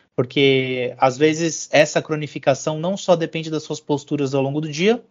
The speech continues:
mas de outras coisas também. O que a gente tem de evidência em dor crônica é que, assim, tem alguns artigos que falam como evitar dor crônica até de uma forma geral, assim, pegando todas essas causas que eu falei.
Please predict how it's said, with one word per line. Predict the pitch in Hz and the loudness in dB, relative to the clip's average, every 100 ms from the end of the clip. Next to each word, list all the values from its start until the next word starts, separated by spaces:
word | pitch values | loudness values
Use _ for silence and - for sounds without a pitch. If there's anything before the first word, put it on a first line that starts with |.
| _ | _
mas | 214 190 | -4 0
de | |
outras | 180 180 175 | 0 0 -2
coisas | - 170 170 | 2 2 2
também. | - 185 139 123 - - - - - | 0 0 0 -4 -14 -20 -20 -10 -4
O | 151 | 2
que | |
a | 180 | 4
gente | 170 190 | 4 0
tem | 190 | 0
de | 170 | 0
evidência | 160 143 143 156 143 143 | 0 0 0 0 -2 -4
em | 131 | -2
dor | 127 120 | -2 -2
crônica | 120 147 180 156 127 117 110 _ _ _ _ | 0 4 4 2 -4 -6 -6 _ _ _ _
é | - | -4
que, | 139 165 | 2 2
assim, | - 139 113 104 _ _ _ _ _ _ _ _ | 0 -4 -6 -8 _ _ _ _ _ _ _ _
tem | 151 | 2
alguns | 143 151 147 | 4 2 0
artigos | 151 160 151 | 0 -2 -4
que | - | -2
falam | 151 131 | 2 2
como | 120 196 | 2 0
evitar | 214 170 - | 0 -2 2
dor | 160 156 | 2 2
crônica | 151 160 170 165 | 2 2 2 2
até | 147 190 | 4 4
de | 190 | 4
uma | 180 | -2
forma | 170 175 | -2 -2
geral, | 180 165 123 110 | 0 4 4 2
assim, | 107 - | -4 -12
pegando | - 131 135 139 | -4 -2 -2 0
todas | 156 170 160 | 2 2 2
essas | 147 151 | -2 -4
causas | - 135 135 | 0 0 0
que | - | -4
eu | 135 | -2
falei. | 135 117 101 | 0 -2 -4